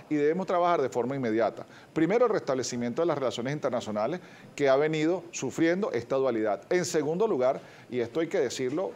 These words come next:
eh, claramente, tenemos que hacer un trabajo para el levantamiento de las sanciones unilaterales que solamente afecta al pueblo venezolano.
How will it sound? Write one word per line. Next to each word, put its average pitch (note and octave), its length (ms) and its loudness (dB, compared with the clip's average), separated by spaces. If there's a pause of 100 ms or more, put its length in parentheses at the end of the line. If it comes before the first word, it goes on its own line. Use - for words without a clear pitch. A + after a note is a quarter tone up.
(360)
eh, A#2+ 420 2 (520)
claramente, D#3 680 2 (260)
tenemos D#3+ 440 0
que - 80 0
hacer D3+ 200 0
un E3 100 -2
trabajo D3 400 2
para C#3+ 200 4
el C3 80 2
levantamiento A#2+ 680 -2
de E3+ 100 2
las A#2 120 0
sanciones B2 400 -4
unilaterales C#3 680 -2
que C#3+ 100 -2
solamente F3 600 0
afecta E3+ 360 -2
al D3 80 -2
pueblo C3 300 2
venezolano. A2+ 560 -2